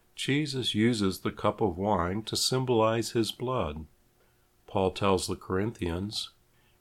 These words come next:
"He took the cup after supper and said,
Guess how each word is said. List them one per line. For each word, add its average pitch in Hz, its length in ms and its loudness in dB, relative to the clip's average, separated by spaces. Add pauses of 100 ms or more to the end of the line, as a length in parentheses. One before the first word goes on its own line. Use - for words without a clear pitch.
(100)
"He 127 140 0
took 151 280 2
the 151 80 -4
cup 107 400 2
after 92 300 -2
supper - 680 -2 (180)
and 92 220 -4
said, 90 560 -2